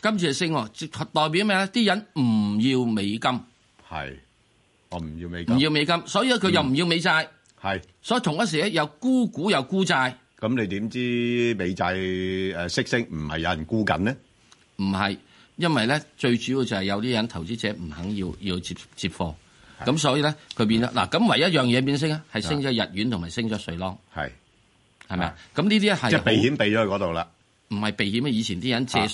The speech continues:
Speaker 1: 瑞郎、
Speaker 2: 啊。
Speaker 1: 借日元
Speaker 2: 啊。
Speaker 1: 去炒呢啲嘢啊嘛。
Speaker 2: 哦，哦，即係而家
Speaker 1: 咁而家，
Speaker 2: unwinding。
Speaker 1: 而家你梗係要減返倉。
Speaker 2: 係，係，係。
Speaker 1: 嗱，呢樣嘢呢，嗱，又咁講啦。誒，喺上個禮拜呢，
Speaker 2: 啊。
Speaker 1: 個禮拜六呢，
Speaker 2: 係。
Speaker 1: 我哋曾經講過個 term 嘅，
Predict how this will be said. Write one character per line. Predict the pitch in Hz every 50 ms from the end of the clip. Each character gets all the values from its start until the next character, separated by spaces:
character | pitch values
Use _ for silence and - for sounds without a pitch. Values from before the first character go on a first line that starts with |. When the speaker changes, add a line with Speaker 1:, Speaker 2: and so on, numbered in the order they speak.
| -
Speaker 1:
瑞 | 95 104
郎、 | 117 123 131
Speaker 2:
啊。 | 131
Speaker 1:
借 | - - 107 107
日 | 101 95 - 64
元 | - 87 95 113 127 127 - - _ -
Speaker 2:
啊。 | 85 85
Speaker 1:
去 | 85
炒 | - - - 85 90 107 123
呢 | 131 135
啲 |
嘢 | 131 123 107 107 113
啊 | 120
嘛。 | 127 123 117 - - 113 120 113
Speaker 2:
哦， | 104 95
哦， | 95
即 | 90 131
係 | 117
而 | - 160
家 | - 117
Speaker 1:
咁 |
而 | 110
家， | - - 120 123 120 107 95
Speaker 2:
unwinding。 | 78 71 - -
Speaker 1:
而 | 123
家 | 156 175
你 | 190 160
梗 | 175 185 196
係 | 180
要 | 165 165
減 | - 160 165 - 92
返 | 98 101 - 98
倉。 |
Speaker 2:
係， | 92 90 -
係， | 85
係。 | 82 76 - - _ _ -
Speaker 1:
嗱， | 131 123 123
呢 | 160
樣 | 226 269 262 220 170
嘢 | 151 151 160 185
呢， | 214 208 - _ _ _ -
嗱， | - 95 104
又 | 104 98 101
咁 | - 107 120 127
講 | - 104 104 110
啦。 | 117 107 - - _ _ _ _ _ _ _ _ _ _ _ -
誒， | 107 107 107 107 107 107
喺 | 113 147
上 | - - - 117 98 98 101
個 | 98 107
禮 | 101 104 104 101
拜 | 107 101 101 104
呢， | 113 85
Speaker 2:
啊。 | 85 85 85 - - _ _ _ _ _ _ _ _
Speaker 1:
個 | - 117
禮 | 110 104 104
拜 | 101 107 107
六 | 104 98 -
呢， | 113 127 131 127 - - - -
Speaker 2:
係。 | 80 76 -
Speaker 1:
我 | 104 123
哋 | 117 104 104
曾 | - 90 92
經 | 113 131 135
講 | - 101 113 123
過 | 110
個 | 87 113 104
term | - - 123 120 117 110 104
嘅， | - 87